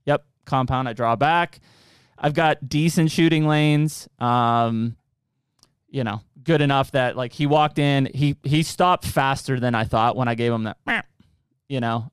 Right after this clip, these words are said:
and, uh, I, I had to kinda, I thought I was gonna get another step out of him, and so I kinda had to come back and tuck it in and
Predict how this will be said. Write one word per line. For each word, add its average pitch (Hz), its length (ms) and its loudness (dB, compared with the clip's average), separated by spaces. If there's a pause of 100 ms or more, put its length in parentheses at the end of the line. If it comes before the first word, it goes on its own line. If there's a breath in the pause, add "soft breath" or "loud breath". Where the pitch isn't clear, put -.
(120)
and, 120 420 -2
uh, 113 380 2 (640)
I, 110 80 -10 (100)
I 143 100 -4
had 139 140 -4
to 131 60 -12
kinda, 143 280 -6
I 139 120 -2
thought 151 200 0
I 139 60 0
was 131 120 -6
gonna 131 180 -2
get 120 120 -2
another 120 360 -2
step 120 320 -6
out 135 180 0
of 147 80 -4
him, 151 220 -4
and - 120 -10
so 135 120 -6
I 120 60 -2
kinda 127 240 -2
had 120 100 0
to 117 60 -4
come 117 180 -2
back 117 260 -2
and 117 100 -6
tuck 120 240 -6
it 120 80 -4
in 156 220 0
and 107 160 -6